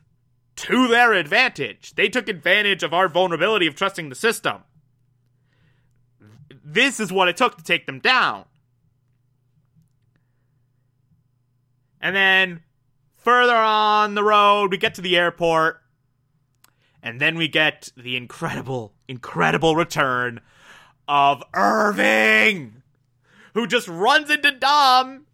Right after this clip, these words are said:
in an airport random pop-up store deal with his book.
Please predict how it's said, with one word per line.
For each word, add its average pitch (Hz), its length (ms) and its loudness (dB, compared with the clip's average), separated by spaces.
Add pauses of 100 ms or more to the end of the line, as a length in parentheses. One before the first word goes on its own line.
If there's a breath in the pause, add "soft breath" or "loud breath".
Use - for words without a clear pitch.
in 226 160 2
an 220 220 -4 (340)
airport 269 800 0 (680)
random 254 920 0 (720)
pop-up 262 640 0
store 240 540 0
deal 196 760 -2 (1300)
with 254 200 0
his 302 200 2
book. 233 680 -2